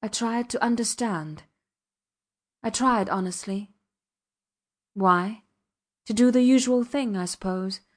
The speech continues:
To please yourself. He walked away smartly, and when he came back close to her, he had a flushed face.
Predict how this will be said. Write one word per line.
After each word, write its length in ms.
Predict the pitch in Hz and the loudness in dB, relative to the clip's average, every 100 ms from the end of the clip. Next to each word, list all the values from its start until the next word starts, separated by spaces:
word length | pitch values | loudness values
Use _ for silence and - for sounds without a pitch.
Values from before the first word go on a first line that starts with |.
| _ _ _ _ _ _ _ | _ _ _ _ _ _ _
To 60 | _ | _
please 400 | - 254 202 180 | -4 -2 0 -2
yourself. 640 | 180 170 175 170 170 - _ _ _ _ _ _ _ _ _ _ _ _ _ | -4 -6 -8 -8 -10 -20 _ _ _ _ _ _ _ _ _ _ _ _ _
He 100 | 214 | -4
walked 360 | 208 277 285 | 0 0 0
away 260 | 269 262 254 | -4 0 0
smartly, 800 | 247 - - 247 240 - 156 156 _ - _ | 0 -2 0 -2 -2 -6 -8 -8 _ -20 _
and 140 | - 196 | -2 2
when 100 | 208 | 4
he 100 | 214 | 2
came 260 | 226 226 | 2 0
back 420 | 220 220 165 - - | 2 0 -2 -8 -10
close 360 | - 233 233 | -2 0 0
to 140 | - 160 | -2 -8
her, 260 | 151 151 175 _ _ _ - | -6 -6 -8 _ _ _ -6
he 60 | |
had 100 | 175 | -4
a 60 | 175 | -4
flushed 500 | - 220 214 - - | -4 -6 -4 -8 -14
face. 580 | - 208 147 - - | -8 -6 -6 -10 -12